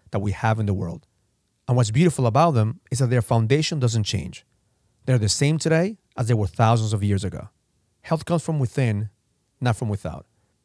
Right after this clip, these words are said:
meaning that we're self-regulated, self-healing mechanisms.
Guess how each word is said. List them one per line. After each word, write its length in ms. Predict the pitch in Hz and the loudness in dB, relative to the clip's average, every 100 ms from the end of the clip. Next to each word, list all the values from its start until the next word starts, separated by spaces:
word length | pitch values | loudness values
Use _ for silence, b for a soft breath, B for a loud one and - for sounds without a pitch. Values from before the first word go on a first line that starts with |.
| _ - | _ 0
meaning 220 | 165 135 | 2 2
that 100 | 110 | 2
we're 80 | 107 | 0
self-regulated, 960 | - 156 160 147 160 151 127 113 120 _ _ | 0 2 2 2 0 2 2 2 0 _ _
self-healing 640 | - - 156 - 151 143 | -4 0 0 -2 -4 -2
mechanisms. 640 | 123 107 101 95 - - | -4 -4 -4 -4 -8 -14